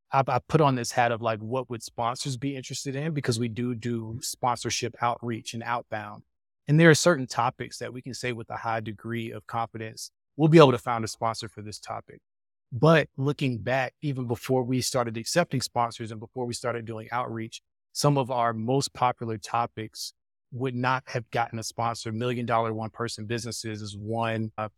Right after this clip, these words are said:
trying to think of another one. But it's like, there's no you know, top of mind mapping to, "Oh, this would be a great sponsor, or this would be, like, a great category of sponsors to go after."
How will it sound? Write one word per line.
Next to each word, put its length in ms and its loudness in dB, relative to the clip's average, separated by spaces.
trying 100 -6
to 60 -2
think 220 -4
of 80 0
another 360 -2
one. 220 -14
But 100 6
it's 120 6
like, 200 10
there's 240 6
no 420 6
you 80 8
know, 240 6
top 320 8
of 80 4
mind 320 0
mapping 380 -2
to, 260 -4
"Oh, 140 -2
this 200 6
would 120 0
be 100 -6
a 60 -6
great 260 -8
sponsor, 540 -4
or 60 -4
this 280 -2
would 160 -4
be, 160 -6
like, 160 -4
a 80 -6
great 340 -2
category 600 0
of 40 -4
sponsors 520 -4
to 80 -14
go 160 -6
after." 400 -10